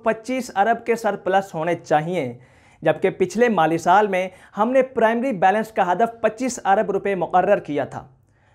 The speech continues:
ये हदफ पूरा करना तो दरकिनार, पाकिस्तान ने उल्टा छः सौ पचास अरब रुपए का खसारा किया था इस बैलेंस में।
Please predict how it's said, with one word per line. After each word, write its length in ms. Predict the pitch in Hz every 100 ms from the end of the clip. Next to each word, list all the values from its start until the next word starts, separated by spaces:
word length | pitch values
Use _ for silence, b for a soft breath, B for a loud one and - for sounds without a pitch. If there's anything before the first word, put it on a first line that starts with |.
| _
ये 140 | 156 214
हदफ 320 | 220 247 240
पूरा 240 | 190 220 220
करना 300 | 190 196 226
तो 100 | 185
दरकिनार, 600 | 170 165 147 147 147 143 b b -
पाकिस्तान 540 | 165 196 - 202 226
ने 100 | 226 -
उल्टा 320 | 202 233 233
छः 220 | 226 220 214
सौ 120 | 226
पचास 520 | 214 175 190 208 214 -
अरब 240 | 190 196
रुपए 240 | 185 202
का 120 | 196 226
खसारा 400 | 175 170 190 208
किया 220 | 170 151
था 140 | 139 151
इस 160 | 147
बैलेंस 360 | 139 143 151 -
में। 120 | 107